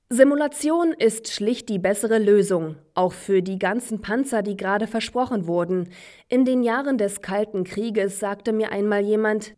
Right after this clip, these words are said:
die Lebenserwartung eines Panzergrenadiers auf einem modernen Schlachtfeld beträge fünfundneunzig Sekunden. Da ging es aber um voll Ausgebildete.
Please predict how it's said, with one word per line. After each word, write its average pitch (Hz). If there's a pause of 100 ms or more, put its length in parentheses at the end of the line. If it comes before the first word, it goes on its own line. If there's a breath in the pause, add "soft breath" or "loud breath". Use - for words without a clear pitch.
die 220
Lebenserwartung 214
eines 180
Panzergrenadiers 196
auf 190
einem 190
modernen 185
Schlachtfeld 226
beträge 202
fünfundneunzig 196
Sekunden. 214
Da 262
ging 269
es 247
aber 208
um 202
voll 233
Ausgebildete. 165